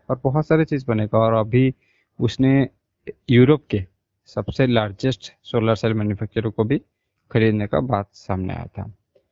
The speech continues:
लेकिन अभी रिलायंस ये डिक्लेयर कर रहा है कि उसने हाइड्रोजन फील्ड में, जो सोलर का एक अल्टरनेटिव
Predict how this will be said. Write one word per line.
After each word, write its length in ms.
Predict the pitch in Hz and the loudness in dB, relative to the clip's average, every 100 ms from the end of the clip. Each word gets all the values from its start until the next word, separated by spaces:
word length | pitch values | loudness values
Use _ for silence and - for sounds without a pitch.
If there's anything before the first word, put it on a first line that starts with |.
| _ _ - | _ _ -2
लेकिन 220 | 139 180 - | 2 0 -2
अभी 580 | - 113 165 190 196 - | -4 2 4 4 2 -2
रिलायंस 360 | 120 117 120 113 | 0 2 0 0
ये 100 | 135 | 0
डिक्लेयर 340 | 127 - 110 | 0 -2 -4
कर 180 | - 107 | -2 -2
रहा 100 | 107 | 0
है 80 | 113 | -2
कि 280 | - 156 - _ - | 0 -2 -2 _ -4
उसने 400 | 117 - 151 156 | -4 0 0 0
हाइड्रोजन 680 | 151 - 110 107 147 151 135 | -6 -6 -2 2 2 2 0
फील्ड 280 | 117 101 | 0 0
में, 240 | 92 98 117 | -2 -8 -10
जो 140 | 110 | -8
सोलर 340 | - 110 110 107 | -2 0 0 0
का 120 | 117 | -2
एक 140 | 110 | 2
अल्टरनेटिव 480 | 101 98 113 107 | 0 0 -2 -2